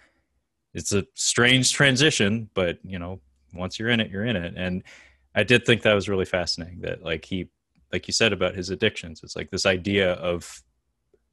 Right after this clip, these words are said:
jumping into a brand new world. Like, he's a lot stronger than most people I know, but it's because he's been fighting a, a bigger fight <laughs> a lot longer than anyone I know. <laughs> Um, but yeah, uh,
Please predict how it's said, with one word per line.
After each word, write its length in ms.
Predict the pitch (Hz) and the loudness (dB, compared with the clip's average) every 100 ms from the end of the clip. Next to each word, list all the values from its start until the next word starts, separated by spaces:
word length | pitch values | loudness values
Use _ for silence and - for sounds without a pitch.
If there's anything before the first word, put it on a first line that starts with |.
| _ - | _ -6
jumping 460 | - 110 98 104 | 0 2 4 2
into 240 | 101 95 92 | 2 0 -2
a 40 | |
brand 300 | 90 98 95 | -2 -2 -2
new 100 | 92 | -4
world. 540 | 87 95 95 85 80 - | -4 -2 -2 -2 -6 -8
Like, 240 | 85 - _ _ _ | -10 -10 _ _ _
he's 140 | - 87 | -16 -4
a 60 | |
lot 200 | 104 123 | 0 2
stronger 440 | - - 120 117 104 | 2 4 4 4 2
than 120 | 95 | 2
most 240 | 107 104 | 0 0
people 280 | - 101 78 | -4 -4 0
I 140 | 110 113 | 2 2
know, 260 | 80 85 | -2 -8
but 120 | 82 | -6
it's 120 | 85 - | -6 -6
because 400 | 92 - 95 82 | -8 -2 -2 -2
he's 160 | 92 | -6
been 180 | - 90 | -6 -8
fighting 380 | - 92 87 85 | -2 -2 -2 -6
a, 80 | 80 _ _ | -10 _ _
a 80 | 90 | -4
bigger 320 | 80 117 101 | 2 2 0
fight 380 | - 92 87 82 _ | 0 0 0 -2 _
<laughs> 140 | 135 - | -2 4
a 180 | 170 95 - | 4 4 -4
lot 320 | 87 90 85 | -2 -2 0
longer 340 | 101 135 117 98 | 4 6 6 4
than 220 | 101 101 | 2 -2
anyone 380 | 95 95 95 87 | -2 -4 -4 -2
I 140 | 95 | 0
know. 260 | 107 127 - | 2 4 4
<laughs> 560 | 226 233 - - 139 - | 4 2 -8 -14 -16 -8
Um, 340 | 92 87 87 - _ - _ _ _ | -6 -4 -6 -12 _ -20 _ _ _
but 100 | 127 | 4
yeah, 200 | 165 131 - | 4 4 2
uh, 200 | 104 | 2